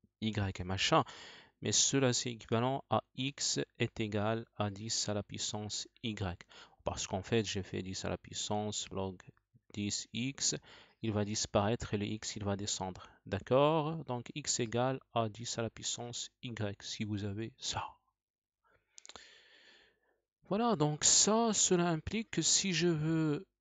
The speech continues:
juste ce rapport-là, eh bien, qu'est-ce que je vais faire ? Cela implique que A moins A l'équilibre divisé par A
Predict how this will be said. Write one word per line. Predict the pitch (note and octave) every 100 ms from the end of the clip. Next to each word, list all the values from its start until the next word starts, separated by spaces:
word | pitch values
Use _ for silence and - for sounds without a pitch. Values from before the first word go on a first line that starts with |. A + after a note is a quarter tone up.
| _ _ _ _ -
juste | C3 D3 F3 - - D#3 D#3
ce | - - F#3
rapport-là, | D3+ D3 - B2+ A2 A2 A2+ E3+ G3+ -
eh | C3
bien, | A#2 C3 B2+
qu'est-ce | - A#2+ -
que |
je | A2+ A#2
vais | A2
faire ? | - A2 D3 E3+
Cela | - C3+ C3
implique | B2 - B2+ - -
que | B2 - -
A | C3+
moins | C#3 C3+ C3+ B2+ A#2 - _ -
A | B2 B2 A#2+ - _
l'équilibre | A#2 A#2 A#2 A#2+ A#2 - _ A#2+ A2 A2+ C3+ C#3+ D3+ D3+ D3+ D3
divisé | A#2+ A#2+ B2 A#2+ A#2+ A#2+
par | - A#2 A2 -
A | A#2+